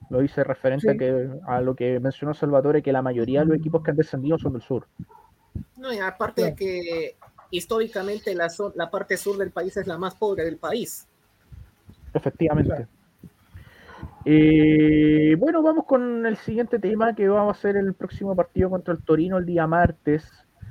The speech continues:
Speaker 1: Vamos a ver qué ocurre ahí contra el, con el equipo. Eh, Salvatore,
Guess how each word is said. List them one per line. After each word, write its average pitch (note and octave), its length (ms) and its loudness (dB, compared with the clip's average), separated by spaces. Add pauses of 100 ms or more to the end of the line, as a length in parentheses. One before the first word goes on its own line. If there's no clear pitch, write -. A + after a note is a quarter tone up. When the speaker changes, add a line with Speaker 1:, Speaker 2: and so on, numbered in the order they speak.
(600)
Speaker 1:
Vamos D3 320 2
a D#3 80 2
ver D3+ 260 4
qué D#3 160 2
ocurre D#3+ 340 2
ahí D3+ 200 4
contra D3+ 280 0
el, D3 80 -4
con C#3 140 0
el C3 120 0
equipo. E3 520 0 (260)
Eh, C3+ 720 2
Salvatore, E3 520 2